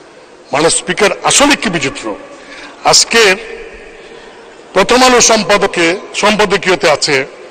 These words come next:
আমাদের একজন পুলিশ অফিসার, সরকারি কর্মচারী,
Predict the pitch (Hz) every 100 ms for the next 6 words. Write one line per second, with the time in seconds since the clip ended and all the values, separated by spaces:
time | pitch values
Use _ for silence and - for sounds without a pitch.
0 | - - - - - - - - - 170
1 | 262 262 233 196 233 - 247 262 190 143
2 | - 110 - - - - - - - -
3 | - - - - - - - _ - -
4 | 220 247 277 262 214 190 160 - 117